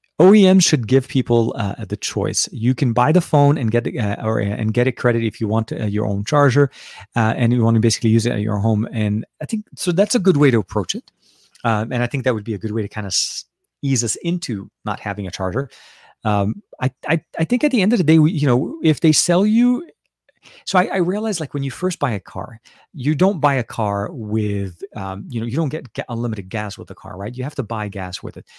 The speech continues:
but they'd sell it to you with a full tank of gas. When you walk out the ca-, when you walk out of the, uh, the lot, you get a can, uh, you know, full tank of gas. Um, and it is expected that you're going to have to buy gas because car manufacturers don't make gas; they just make the car.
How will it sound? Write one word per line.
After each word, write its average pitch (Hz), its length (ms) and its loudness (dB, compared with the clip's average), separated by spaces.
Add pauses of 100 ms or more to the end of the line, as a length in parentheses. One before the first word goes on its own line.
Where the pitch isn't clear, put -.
(140)
but 143 120 -8
they'd 147 180 -4
sell 220 260 -4
it - 100 -8
to - 100 -10
you 107 80 -6
with 107 100 -8
a 104 40 -8
full 110 220 -10
tank 98 220 -14
of 98 80 -14
gas. 95 320 -8
When 98 80 -8
you 98 100 -8
walk 117 240 0
out 147 180 0
the 156 100 -2
ca-, 135 240 -6
when 107 160 -4
you 107 100 -2
walk 120 240 -2
out 139 140 -2
of 135 100 -8
the, 180 100 -12
uh, 127 120 -6
the 117 120 -10
lot, 110 320 -6
you 110 100 -8
get 104 160 -6
a 101 40 -10
can, 110 420 -8
uh, 107 100 -8
you 92 80 -14
know, 87 60 -10
full - 180 -8
tank 113 240 -10
of 101 40 -10
gas. 90 320 -12 (560)
Um, 113 240 0
and 139 160 2
it 139 80 2
is 156 160 4
expected - 460 -4
that 139 80 -2
you're 117 160 -2
going 120 240 -4
to 127 60 -4
have 113 120 -4
to - 100 -18
buy 92 220 -8
gas 120 300 -2
because 101 340 -10 (220)
car 113 180 -2
manufacturers 104 580 -6
don't 110 200 -6
make 117 160 -6
gas; 92 240 -8
they 95 100 -10
just 95 220 -6
make 90 100 -14
the - 80 -20
car. - 300 -2